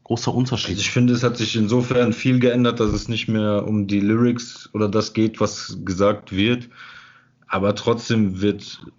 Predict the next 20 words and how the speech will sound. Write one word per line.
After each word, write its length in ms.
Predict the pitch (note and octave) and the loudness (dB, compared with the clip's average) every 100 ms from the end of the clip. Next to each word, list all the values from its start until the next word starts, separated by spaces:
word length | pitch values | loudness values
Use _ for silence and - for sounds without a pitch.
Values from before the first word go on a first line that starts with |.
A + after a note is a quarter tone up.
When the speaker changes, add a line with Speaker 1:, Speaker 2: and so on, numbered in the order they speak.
| - | -10
Speaker 2:
von, 640 | G2+ - G2 F#2+ F#2 F#2 | -6 -2 0 2 0 -2
ich 140 | E2+ | -2
würde 160 | G#2 G2+ | -2 -2
jetzt 100 | F#2 | -2
nicht 160 | F#2+ | 0
alle 140 | F#2+ G2+ | 0 0
schlecht 340 | - A2+ A#2 | 2 0 0
reden 180 | A2 G2+ | 0 2
oder 160 | G2 G2 | 2 2
so, 240 | G2+ A2+ | 2 2
also 260 | F#2+ F#2 F#2+ | 2 0 -2
es 200 | F2+ - | -2 -4
wird 160 | F#2+ | 0
schon 140 | A2 A2 | 2 2
noch 100 | A2 | 2
von 160 | G#2+ | 0
vielen 220 | G2+ A2+ | 2 2
eine 100 | G#2+ | 4
Message 460 | G#2+ G#2+ - F#2 - | 4 2 -2 -4 0
dadurch 560 | G#2+ G2+ G#2 - - | 0 2 0 -2 -10